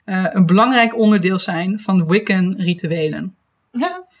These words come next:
Speaker 1: Ja, en daarnaast was vijf mei een week voor een prominente occulte feestdag, namelijk een vruchtbaarheidsfeest. Eén ding, in zijn eigen kalender van occulte feestdagen zaten iets van twaalf of dertien feestdagen in.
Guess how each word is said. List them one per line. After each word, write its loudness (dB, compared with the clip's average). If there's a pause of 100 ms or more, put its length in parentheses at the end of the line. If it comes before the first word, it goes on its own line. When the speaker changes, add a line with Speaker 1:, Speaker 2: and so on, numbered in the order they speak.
(680)
Speaker 1:
Ja, 0
en 4
daarnaast 2
was 2
vijf 2
mei 4
een 2
week 2
voor -2
een 2
prominente 2
occulte -6
feestdag, -2 (180)
namelijk 2
een -2
vruchtbaarheidsfeest. -6 (480)
Eén 2
ding, 0
in 2
zijn 2
eigen 0
kalender 0
van -10
occulte -6
feestdagen -4
zaten 0
iets -8
van -4
twaalf 0
of -6
dertien -4
feestdagen -4
in. -6